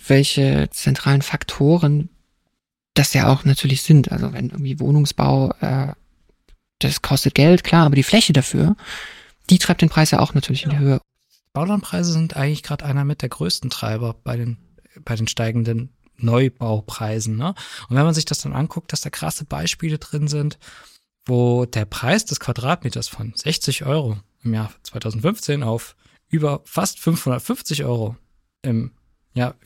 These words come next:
Speaker 2: zwanzig vierundzwanzig gestiegen ist, also mal schlappe achthundert Prozent drauf, dann ist das ein krasses Beispiel, aber selbst im Mittel haben wir eine Verdopplung der Baulandpreise. Und was dann auch noch wirklich zur Vorsicht gemahnt ist, dass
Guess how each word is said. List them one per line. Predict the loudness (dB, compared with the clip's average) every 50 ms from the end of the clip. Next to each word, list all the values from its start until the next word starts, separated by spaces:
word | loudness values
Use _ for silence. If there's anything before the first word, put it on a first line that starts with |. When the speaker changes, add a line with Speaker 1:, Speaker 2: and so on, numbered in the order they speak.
| -16 -16 -10
Speaker 2:
zwanzig | -4 0 0 0 0 -2 -8 -10 -12 _ _
vierundzwanzig | 0 2 2 4 4 2 2 2 2 -2
gestiegen | -4 -4 -4 -2 0 0 0
ist, | 0 0
also | 0 -2 0 2
mal | 2 4 4 2 2 0
schlappe | -2 0 0 0 0 0 -2 -2 -4 -6 _
achthundert | -8 -8 -4 -2 0 0 0 0
Prozent | -2 -4 -6 -4 -4 -6 -6 -6 -6
drauf, | -6 -2 -2 -2 -2 -4 -6 -12 _ _ _ -20 -20 -20 _ _ _ _ _ _ _ _ _ _ _ _ _ _ _ _ _ _ _ _ _ _ _ _ _ _ _ _ _ 0
dann | 2 2
ist | 2 2
das | 2 2
ein | 0 0
krasses | 0 -2 -4 -4 -6 -8
Beispiel, | -6 -4 -4 -4 -4 -4 -6 -6 -4 -2
aber | -2 0 0 0
selbst | 0 0 0 -2 -4 -8 -4 -2
im | 0 2
Mittel | 2 2 2 0 -2 -2 -4 -6 _ _ _ _ _
haben | -6 -4 -2 0 0 2
wir | 2
eine | 2 0 0
Verdopplung | -2 -8 _ -18 -16 -12 -6 -6 -6 -6 -4 -2 -2 -2
der | -2 -2
Baulandpreise. | -6 -6 -6 -4 -4 -4 -4 -6 -8 -10 -8 -8 -8 -8 -12 -14 _ _ -20 -20 -20 -14 -6
Und | -2 0 0 0 2
was | 0 0 0 -2 -8 -12 -14 _ _ _ _ _
dann | -6 -4 -2 -2 0
auch | 0 0 0 2
noch | 0 -2 -2 -2 -6 -14 _ _ _ _ _ _ _ _
wirklich | -4 -2 -2 -2 -2 -2 -6
zur | -4 -4 -4
Vorsicht | -4 -2 -2 -2 -2 -4 -4 -4
gemahnt | -2 0 0 0 0 0
ist, | -2 -4 -4 -6 -8
dass | -10 -10 -10 -12